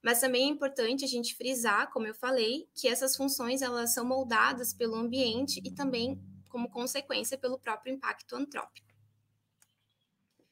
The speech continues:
E quando a gente fala em função ecossistêmica, no ambiente recifal, uma função ecossistem-, es-, ecossistêmica muito importante é a pressão de herbivoria.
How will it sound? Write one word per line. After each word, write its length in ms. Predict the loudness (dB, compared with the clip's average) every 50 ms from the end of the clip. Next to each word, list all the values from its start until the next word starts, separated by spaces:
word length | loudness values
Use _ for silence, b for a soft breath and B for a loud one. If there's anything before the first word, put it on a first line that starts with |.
| b b b b b b b b -2
E 40 | 2
quando 180 | 2 4 4
a 40 | 2
gente 220 | 0 -2 -2 2 6
fala 240 | 6 6 6 4
em 60 | 0 -4
função 300 | -4 -2 -2 0 0 0
ecossistêmica, 1160 | -2 -2 -2 -2 -2 0 0 0 0 -2 -2 -4 -2 -2 0 -2 -2 -4 -4 -4 -4 -4 -4
no 180 | -6 -6 -6
ambiente 340 | -6 -4 -4 -4 -4 -4 -4
recifal, 640 | -4 -6 -6 -2 0 2 4 4 4 4 2 0 -2
uma 200 | -2 -2 -2 -2
função 300 | -2 -2 -2 0 0 0
ecossistem-, 460 | 0 0 0 -2 0 -2 -2 -4 -4 -6
es-, 260 | -6 -4 -4 -4 -6 -6
ecossistêmica 640 | -8 -10 -8 -6 -2 -2 -2 0 -2 -4 -2 -2 -2
muito 260 | 0 0 -2 -2 -2
importante 760 | -4 -4 -4 -6 -4 -4 -2 -2 0 -2 -2 -2 -4 -4 -4 -2
é 120 | 0 0
a 60 | 0
pressão 260 | 0 -2 -4 -4 -2
de 80 | -2 -2
herbivoria. 580 | -2 -2 -4 -4 -2 -2 -2 -2 -4 -6 -8